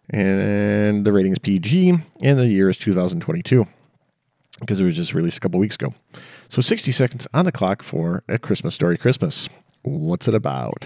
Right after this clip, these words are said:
Ralphie is back, but this time he's the adult trying to figure out how to give his family a great Christmas. Why to watch it? The day, the daydreaming from the original was a nice throwback touch to it and well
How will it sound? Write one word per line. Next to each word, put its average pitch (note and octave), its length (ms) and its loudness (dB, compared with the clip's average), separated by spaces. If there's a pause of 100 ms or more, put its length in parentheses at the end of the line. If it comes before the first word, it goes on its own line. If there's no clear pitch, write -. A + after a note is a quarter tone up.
(160)
Ralphie D3+ 340 2
is A#2+ 120 2
back, - 480 0 (160)
but A#2 140 -6
this G3 180 2
time G2+ 280 -2
he's A#2 180 2
the G#2+ 160 2
adult A2+ 560 0
trying - 180 -2
to - 60 0
figure F2 260 -2
out F2+ 240 -4
how G#2+ 100 -4
to A#2+ 120 0
give A2 140 0
his A2+ 120 -2
family E2+ 480 -4
a E2 140 -8
great - 360 -6
Christmas. - 720 -4 (100)
Why F2 400 -4
to G2+ 80 4
watch A#2+ 300 4
it? - 220 -6 (200)
The G#2+ 360 4
day, G#2+ 400 0
the A2 160 2
daydreaming D3+ 480 4
from C3+ 160 0
the A#2+ 120 4
original G2+ 440 4
was G2 160 0
a F#2 60 -2
nice G2 260 0
throwback F2+ 540 0
touch - 320 -4
to A2 160 2
it G#2+ 240 0
and F2+ 160 -2
well D#2+ 180 -2